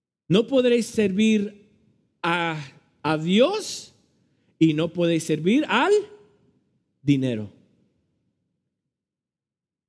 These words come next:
So, ante los ojos de, de Jesús, dijo, "Hey, o nuestro Dios es el Señor,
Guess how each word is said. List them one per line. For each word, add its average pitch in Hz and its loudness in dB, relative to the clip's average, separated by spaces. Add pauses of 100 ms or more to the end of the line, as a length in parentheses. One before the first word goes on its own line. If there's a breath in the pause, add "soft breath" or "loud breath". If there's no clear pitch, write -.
(1500)
So, 269 2 (180)
ante 240 2
los 226 0
ojos 370 2
de, 269 2
de 254 2
Jesús, 311 2 (1300)
dijo, 269 6
"Hey, 320 -2 (520)
o 254 4
nuestro 240 2
Dios 285 2
es 302 2
el 294 2
Señor, 277 0